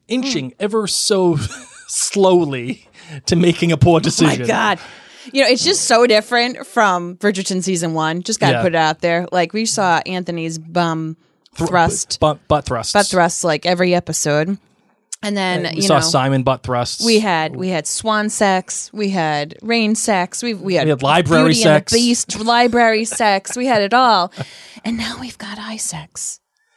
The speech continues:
Speaker 2: And
Speaker 1: Yeah.
Speaker 2: and it's so complicated and it's so difficult, and I am here for it.
Speaker 1: Really? So you're, you're liking the
Speaker 2: Yes,
Speaker 1: the,
Speaker 2: I have
Speaker 1: the
Speaker 2: been.
Speaker 1: tease of it all.
Speaker 2: Yes.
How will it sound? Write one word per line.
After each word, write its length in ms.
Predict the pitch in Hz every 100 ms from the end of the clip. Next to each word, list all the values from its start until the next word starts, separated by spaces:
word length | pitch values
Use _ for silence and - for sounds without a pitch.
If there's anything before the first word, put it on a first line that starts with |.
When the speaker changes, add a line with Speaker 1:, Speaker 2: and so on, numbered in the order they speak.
| _ _ _
Speaker 2:
And 600 | 226 240 226 202 196 - - -
Speaker 1:
Yeah. 320 | 147 151 127 - _ _ _ -
Speaker 2:
and 160 | 226
it's 180 | 208 -
so 160 | 247 240
complicated 840 | 240 233 220 208 196 208 214 -
and 100 | 226
it's 260 | 226 208 -
so 360 | - 254 247 240
difficult, 580 | 233 220 - 196 190 -
and 180 | 220 208 -
I 300 | 208 196 190
am 180 | 196 175
here 580 | - - - 240 294 269
for 400 | - 214 202 165
it. 160 | 139 151
Speaker 1:
Really? 460 | 302 359 202 135
So 160 | - 196
you're, 240 | 185 185 170
you're 200 | 165 165
liking 640 | 147 175 202 226 220 214
the 540 | 160 151 147 139 135 127 _ -
Speaker 2:
Yes, 540 | 392 554 571 - -
Speaker 1:
the, 100 | 285
Speaker 2:
I 60 | 294
have 280 | 370 480 143
Speaker 1:
the 80 |
Speaker 2:
been. 200 | 508 247
Speaker 1:
tease 1300 | - - - - 202 190 160 127 117 104 104 - - - _ _ -
of 120 | 151 131
it 20 |
all. 60 | 571
Speaker 2:
Yes. 460 | 622 - - -